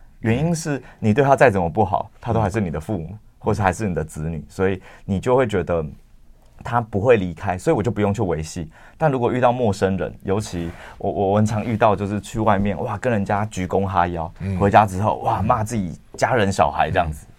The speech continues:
Speaker 1: 对，那这个原因就是
Speaker 2: 不少人这样子哦。
Speaker 1: 对，对，对，
Speaker 2: 嗯。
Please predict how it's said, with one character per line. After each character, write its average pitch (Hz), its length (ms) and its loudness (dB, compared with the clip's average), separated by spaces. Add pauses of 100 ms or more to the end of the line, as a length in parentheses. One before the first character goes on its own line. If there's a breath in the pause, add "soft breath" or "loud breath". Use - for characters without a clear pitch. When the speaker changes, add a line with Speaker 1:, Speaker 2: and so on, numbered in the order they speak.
Speaker 1:
对， 80 140 -2
那 92 160 0 (320 loud breath)
这 143 80 -4
个 127 100 2
原 101 180 2
因 104 80 2
就 107 80 2
是 101 40 0
Speaker 2:
不 156 80 4
少 107 180 12
人 92 160 2
这 107 100 6
样 95 140 10
子 80 80 0
哦。 64 240 0
Speaker 1:
对， 110 160 6
对， 92 160 4
对， 82 140 0
Speaker 2:
嗯。 80 120 -6